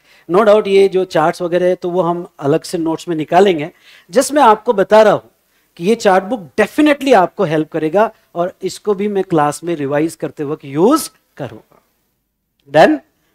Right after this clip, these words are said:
ओके, तो चलिए, ये था regarding to chart book। इसका एक मॉड्यूल आपको दिया जाएगा।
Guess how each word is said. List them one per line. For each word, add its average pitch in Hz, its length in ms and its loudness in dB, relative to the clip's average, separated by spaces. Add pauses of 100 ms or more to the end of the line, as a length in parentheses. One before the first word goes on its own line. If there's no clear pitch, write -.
(140)
ओके, 160 280 -4 (120)
तो 170 80 -8
चलिए, 113 340 -4 (380)
ये 196 240 0
था 233 280 -2
regarding 180 480 2
to 180 100 -8
chart 151 240 -4
book। 165 180 -10 (420)
इसका 226 500 2 (100)
एक 247 240 4
मॉड्यूल 190 320 0
आपको 165 280 -2
दिया 135 260 -6
जाएगा। 147 400 -6